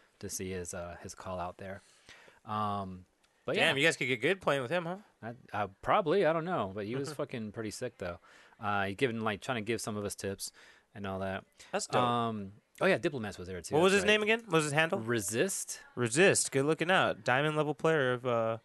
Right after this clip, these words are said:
Speaker 2: of, uh, Street Fighter. Very
Speaker 1: Yeah.
Speaker 2: cool.
Speaker 1: And then, um, what else? Uh, I played a little bit of Jurassic Park. Oh, no, sorry. Jurassic World Evolution.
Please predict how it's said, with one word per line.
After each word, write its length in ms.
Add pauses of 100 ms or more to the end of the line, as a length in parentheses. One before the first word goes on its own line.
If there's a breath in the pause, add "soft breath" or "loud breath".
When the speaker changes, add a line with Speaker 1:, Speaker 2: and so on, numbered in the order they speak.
(540 soft breath)
Speaker 2:
of, 320
uh, 200
Street 240
Fighter. 240
Very 160
Speaker 1:
Yeah. 80
Speaker 2:
cool. 180 (380 soft breath)
Speaker 1:
And 160
then, 180
um, 640 (240)
what 160
else? 580 (460)
Uh, 400
I 140
played 400
a 40
little 280
bit 320
of 840
Jurassic 400
Park. 400 (240)
Oh, 80
no, 120
sorry. 220
Jurassic 440
World 640
Evolution. 680